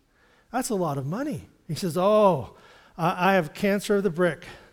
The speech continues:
and this guy is helping me out. He's saving my house." <laughs> Yeah, yeah, he's saving your house. Well, they called the police and they arrested him.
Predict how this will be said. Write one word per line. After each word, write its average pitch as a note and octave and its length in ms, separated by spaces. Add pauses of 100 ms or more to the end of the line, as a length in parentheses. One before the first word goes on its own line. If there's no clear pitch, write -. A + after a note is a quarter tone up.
(580)
and E3+ 220
this F#3 140
guy G3 300
is F3+ 180
helping F#3+ 360
me F3+ 140
out. F#3+ 220
He's D#3 140
saving G3 400
my F#3+ 120
house." C3+ 460 (260)
<laughs> C#3 60 (1200)
Yeah, A#2+ 220 (240)
yeah, C3 160
he's C#3+ 160
saving C3 260
your B2 120
house. G#2+ 220
Well, D3 120
they C#3+ 120
called D#3 240
the C#3+ 60
police D3 380
and C3 100
they C3 80
arrested D3 380
him. A#2+ 180